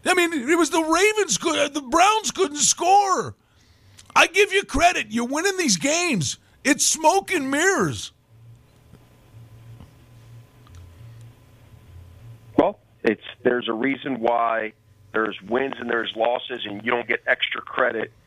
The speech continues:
Speaker 2: for winning by twenty points. And in this, in today's league, it's hard to finish games. You know, I was, I was having a conversation with a friend of mine after the Monday Night Football game with Seattle, and the Ravens'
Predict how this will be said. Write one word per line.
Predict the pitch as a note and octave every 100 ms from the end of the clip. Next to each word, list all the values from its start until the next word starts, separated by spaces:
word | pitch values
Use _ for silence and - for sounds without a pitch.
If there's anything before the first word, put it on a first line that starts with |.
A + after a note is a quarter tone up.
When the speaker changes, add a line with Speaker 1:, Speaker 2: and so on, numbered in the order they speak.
| _ _ -
Speaker 2:
for | A2+
winning | G#2+ B2 A#2+ A#2 A2+ G2 - - _ - - - -
by | A#2
twenty | - C3+ B2+ G#2+
points. | - A#2 D#2+ - - - -
And | G2+ F#2+ F2+ F2+ - - - - - -
in | A2
this, | A2+ A#2+ - -
in | C3+ -
today's | G#2+ A#2+ C3 A2+
league, | A2+ C3
it's | A#2+ - -
hard | A#2+ B2 B2+
to | -
finish | - A#2+ A2+ A2+
games. | A2 A#2+
You | A#2+
know, | B2+
I |
was, | B2 - _ _ -
I |
was | B2+
having | D#3+ C#3 B2
a | A2
conversation | A#2+ A#2 G2+ G#2+ G#2 - F#2
with | F#2
a | F#2
friend | G2+ G2
of |
mine | F2+ E2+ E2+ _ _ _ _ - - -
after | G#2+ -
the | G#2
Monday | G#2 A2 G#2+
Night | G2 -
Football | - F#2 F2+
game | F2 E2+
with | E2 -
Seattle, | - G#2 G#2+ F#2+ F2 _ _ _ _ _ - _ F2+
and | F#2 F2+ - _ -
the | A#2
Ravens' | G#2+ A#2 A#2+ B2 D3